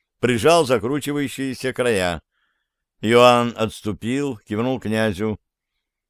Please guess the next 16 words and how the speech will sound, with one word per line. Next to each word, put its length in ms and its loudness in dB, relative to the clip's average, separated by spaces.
«Ну, 560 0
Андрей 380 2
Васильевич, 680 -2
подскажи, 840 -2
сделай 680 2
милость. 720 -2
Коли 200 2
ты 160 -2
купец 480 0
ярославский 760 0
или 160 -2
тверской, 760 -2
и 120 -4
тебе 240 0
надобно, 680 0
допустим, 680 -2